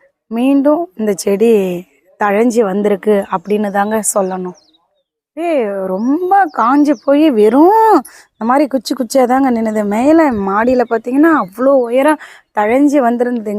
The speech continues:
இந்த பக்கம்லாம் நீங்க பாத்-, இந்த பக்கம் அப்படியே உட்காந்து நம்ம வீடியோ போடக்குள்ள கூட அவ்வளோ பெருசு இருந்தது.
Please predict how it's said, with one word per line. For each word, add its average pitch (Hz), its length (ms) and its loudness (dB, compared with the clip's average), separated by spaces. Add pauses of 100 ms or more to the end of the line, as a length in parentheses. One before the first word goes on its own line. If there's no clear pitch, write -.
(180)
இந்த 240 180 0
பக்கம்லாம் 277 380 0
நீங்க 220 180 -2
பாத்-, 208 300 -4 (300)
இந்த - 160 -20
பக்கம் 240 240 -2
அப்படியே 277 300 2 (580)
உட்காந்து 254 400 -2
நம்ம 226 280 0
வீடியோ 233 340 0
போடக்குள்ள 214 500 -2
கூட 247 240 0
அவ்வளோ 220 320 0 (120)
பெருசு 226 340 -2
இருந்தது. 214 340 -4